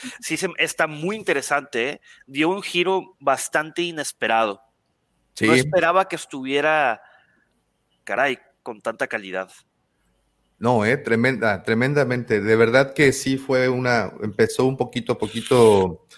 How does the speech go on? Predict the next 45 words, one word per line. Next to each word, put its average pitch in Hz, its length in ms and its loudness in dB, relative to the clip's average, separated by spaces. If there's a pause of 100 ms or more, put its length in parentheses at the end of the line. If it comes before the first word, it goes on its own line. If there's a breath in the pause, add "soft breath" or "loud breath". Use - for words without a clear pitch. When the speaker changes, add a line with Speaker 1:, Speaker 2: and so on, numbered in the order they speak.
(280 soft breath)
Speaker 2:
este, 95 1000 -2
ahí 104 180 0
a 117 140 0
tomar 113 280 0
forma. 139 600 2 (380 soft breath)
Y, 107 380 -4
y 107 40 2
bueno, 127 240 4
sí, 131 120 0
efectivamente, 127 540 2
<laughs> - 20 4
en 143 120 0
un 156 80 -6
principio, 139 560 4 (400 loud breath)
eh, 104 200 6
y 113 100 6
aquí 113 180 4
es 135 120 6
en 127 120 6
donde 110 420 6
el 110 60 4
buen 123 160 6
Lucifago 120 680 4
refunfuñaría 113 800 2
al 117 80 4
respecto, 127 580 0 (320 soft breath)
que 113 80 2
bueno, 120 220 4
no 127 160 6
levantó, 120 480 4
pero 117 100 2
yo 131 140 -2
también 131 240 -6
pienso 123 200 -4
igual 113 160 4
que 110 80 -2
tú. 151 120 2
Al 147 100 4
principio 123 440 -2
empezó 120 300 0
bajito, 160 440 0
pero 117 180 4
fue 131 180 2
agarrando 131 460 2
velocidad. 113 520 4